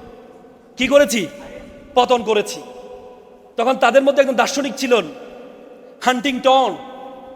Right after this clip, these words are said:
তার একটা, আহ, বই আমি পড়েছি, Clash of Civilization, আপনারা দেখবেন বইটা, Clash of Civilization। সে বইতে সে বলেছে, সে মন খারাপ করে বসে আছে,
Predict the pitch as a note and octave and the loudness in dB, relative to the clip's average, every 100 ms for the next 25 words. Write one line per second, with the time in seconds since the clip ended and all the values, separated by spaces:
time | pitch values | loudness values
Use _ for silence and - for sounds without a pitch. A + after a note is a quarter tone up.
0 | - - - A#3 C4 C4 C#4 C4+ B3+ B3 | -20 -20 -4 0 2 2 4 4 4 0
1 | - - - F#3+ F#3 E3+ - - D3+ B3+ | -8 -16 -4 0 0 -2 -8 -16 4 6
2 | C#4 C4 G#3+ A#3 G#3 F3 D#3+ - - - | 6 4 2 2 2 -8 -10 -14 -16 -6
3 | A3+ B3 C4+ C#4 C4+ C4+ A#3+ A3+ G3+ G#3 | 2 4 4 2 0 -4 0 0 0 -4
4 | F3+ C3 - F#3 G#3+ G3 G#3 F#3 D#3+ D3 | -6 -8 -8 -2 2 2 2 0 -2 -4
5 | - - - - - - - G#3 A#3 A#3 | -10 -16 -18 -20 -20 -20 -2 2 2 4
6 | D#4 D#4+ - - - - - - - - | 4 4 -8 -14 -12 -14 -16 -16 -18 -12
7 | - A#3+ A3+ G3 G3 D#3+ C3+ - - - | -2 2 2 2 -2 -8 -14 -18 -18 -18
8 | - - - - - - _ _ _ _ | -18 -20 -20 -20 -20 -20 _ _ _ _
9 | _ _ _ _ _ - B3 A3+ C4+ C#4 | _ _ _ _ _ -4 -2 2 2 2
10 | C#4 C4 C#4 C#4 C4+ G3+ C#3 - - - | -2 2 4 4 2 -2 -2 -14 -16 -16
11 | - - - - - - - C4+ C4+ C4 | -18 -20 -20 -20 -20 -12 0 2 2 4
12 | C#4+ C#4+ C#4 A#3+ A#3 B3 - | 2 4 2 2 2 2 2